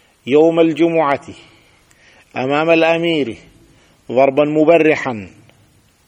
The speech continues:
طيب، في البيت، فنجد أن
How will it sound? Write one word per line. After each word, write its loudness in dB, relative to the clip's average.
طيب، -12
في -6
البيت، -2
فنجد -8
أن -14